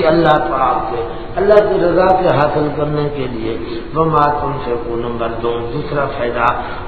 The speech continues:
اور جو کچھ تو خرچ کرتے ہو تم من خیر، خیر کو، جو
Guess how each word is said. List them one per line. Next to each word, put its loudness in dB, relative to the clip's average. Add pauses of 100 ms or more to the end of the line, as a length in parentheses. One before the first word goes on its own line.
(120)
اور 12 (120)
جو 10 (120)
کچھ 6
تو 8 (140)
خرچ 4 (120)
کرتے -2
ہو 4
تم -2
من 0 (140)
خیر، 4 (280)
خیر 0 (140)
کو، -4 (420)
جو 2